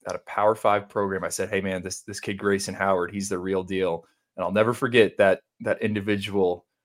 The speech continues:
wrote back, "Yeah, there's a lot of good players out there." Well, that school has struggled mightily at the linebacker position. So, uh, it just has me smiling to see that Grayson Howard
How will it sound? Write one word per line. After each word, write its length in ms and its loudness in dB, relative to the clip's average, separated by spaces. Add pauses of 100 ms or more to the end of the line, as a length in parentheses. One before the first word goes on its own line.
(160)
wrote 260 2
back, 320 2
"Yeah, 220 10
there's 200 6
a 40 8
lot 160 12
of 60 -6
good 180 -2
players 320 0
out 200 -2
there." 380 -6
Well, 140 2
that 240 6
school 480 0 (260)
has 180 0
struggled 480 4
mightily 680 0
at 100 -8
the 100 -6
linebacker 600 -4
position. 500 -12
So, 380 -4 (320)
uh, 160 -4
it 80 -12
just 220 -6
has 200 0
me 120 -2
smiling 520 -4
to 60 -14
see 180 -6
that 160 -2
Grayson 360 -4
Howard 420 -2